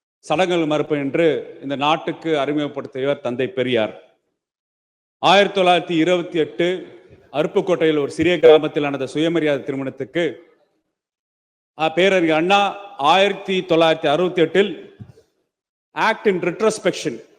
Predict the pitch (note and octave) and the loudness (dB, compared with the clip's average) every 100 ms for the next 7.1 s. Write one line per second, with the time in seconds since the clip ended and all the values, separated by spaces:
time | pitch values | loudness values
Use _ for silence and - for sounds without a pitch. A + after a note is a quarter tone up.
0 | _ - C#3 F#3 A#3 - A3 - G3+ G#3 | _ -8 -2 -2 -2 -2 -4 -4 -2 0
1 | A3+ G#3 F#3+ F3+ E3+ F3+ F3 E3+ E3+ F3 | 0 0 0 0 -4 -4 -4 -4 -4 0
2 | G3+ G#3 G#3 G#3 F#3 F#3+ D3+ D#3 E3+ F3 | 2 2 2 -2 -6 -8 -4 -4 -4 -4
3 | G3 F#3 E3+ D#3 F3+ G3 F#3+ E3+ E3+ E3 | -6 -6 -8 -6 -6 -4 -6 -6 -6 -6
4 | D#3+ - C#3 G#3+ G3 _ _ _ _ _ | -8 -8 -4 -4 -6 _ _ _ _ _
5 | - F3+ F3+ A#3 A3 G3+ G3 F#3 D#3+ D#3+ | -2 -2 2 2 2 2 2 2 0 -4
6 | F#3 F#3 F3 E3 D#3+ D3+ C#3+ B2+ C3 C#3 | -2 -2 -2 0 2 2 0 -2 0 -2
7 | G#2 | -4